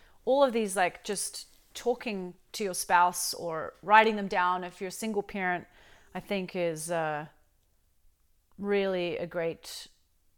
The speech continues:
um, task to do. And then the,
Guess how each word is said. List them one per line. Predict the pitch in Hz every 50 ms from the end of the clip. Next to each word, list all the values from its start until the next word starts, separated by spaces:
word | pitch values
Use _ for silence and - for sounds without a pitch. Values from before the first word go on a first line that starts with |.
| _
um, | - 165 160 160 156 151 147 151 143 143 151 156 - _ _ _ _ _ _ _ _ _ _ _ _ _ _ _ _ _ _ _ _ _ _ _ _ _ _ _ -
task | - 202 190 190 190 - -
to | - 180
do. | 160 175 180 247 349 - - - - - - - - - - - - -
And | - 196 196 202
then | 208 208 208 202
the, | 180 196 190 185 175 165 180